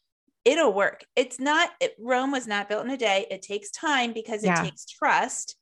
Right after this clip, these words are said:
Speaker 1: but it's super effective over the course of time.
Speaker 2: Mm-hmm.
Speaker 1: Um, so yeah, I have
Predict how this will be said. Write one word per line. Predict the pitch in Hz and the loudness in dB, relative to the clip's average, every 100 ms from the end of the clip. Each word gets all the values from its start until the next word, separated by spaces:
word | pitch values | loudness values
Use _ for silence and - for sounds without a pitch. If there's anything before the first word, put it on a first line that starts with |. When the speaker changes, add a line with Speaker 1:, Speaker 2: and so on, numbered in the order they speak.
| _ | _
Speaker 1:
but | 202 226 220 214 208 - - _ _ _ _ _ | -2 2 4 4 2 -6 -16 _ _ _ _ _
it's | 220 220 - | 2 4 -4
super | - 226 220 214 208 208 208 214 _ _ _ _ _ | -4 -4 0 0 2 0 -2 -6 _ _ _ _ _
effective | 190 - 202 196 - 180 175 - | -6 0 0 0 0 0 0 0
over | 185 175 | 0 2
the | 175 | 0
course | 170 160 160 | -2 -6 -8
of | 147 | -10
time. | - - - - 208 _ _ _ 202 | -12 -12 -10 -12 -14 _ _ _ -2
Speaker 2:
Mm-hmm. | 185 | 2
Speaker 1:
Um, | 180 208 - | 4 4 2
so | 269 262 254 254 - _ _ _ _ - | 4 4 4 -2 -10 _ _ _ _ -2
yeah, | 440 453 - 220 - _ _ - - _ | 0 2 0 -4 -12 _ _ -20 -20 _
I | 262 440 440 | 4 4 6
have | 403 285 | 4 4